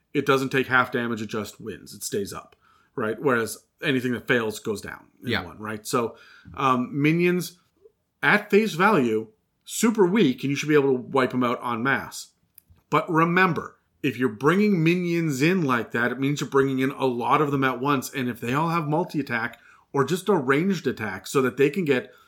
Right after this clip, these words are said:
Speaker 1: more hits in than your guy with a sword can in a round, then you're in trouble. And so this is, like, minions are great, but you gotta use them sparingly.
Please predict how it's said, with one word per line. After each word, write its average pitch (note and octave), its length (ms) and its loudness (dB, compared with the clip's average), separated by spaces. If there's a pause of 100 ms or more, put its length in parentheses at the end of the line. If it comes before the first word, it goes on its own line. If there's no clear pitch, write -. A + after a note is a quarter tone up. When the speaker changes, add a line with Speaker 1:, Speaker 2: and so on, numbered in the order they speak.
(200)
Speaker 1:
more C#3 340 2
hits - 420 0
in B2+ 200 0
than A#2+ 160 0
your C#3 280 4
guy C3 340 2
with A#2+ 160 -2
a G#2 120 -10
sword C3 520 0
can G2+ 360 -14
in A2+ 120 -14
a G#2 60 -10
round, F2+ 380 -10 (500)
then B2+ 160 0
you're C3 400 2
in B2+ 220 -4
trouble. C3 460 -2 (260)
And C3 160 -2
so C3+ 140 4
this D#3 260 0
is, D#3 300 -2 (300)
like, G#2+ 140 -8
minions F3 460 2
are E3 140 6
great, C3+ 640 -2
but A#2 180 -4
you A#2+ 80 -8
gotta B2+ 400 2
use B2 340 0
them A#2+ 120 -4
sparingly. C3 800 -4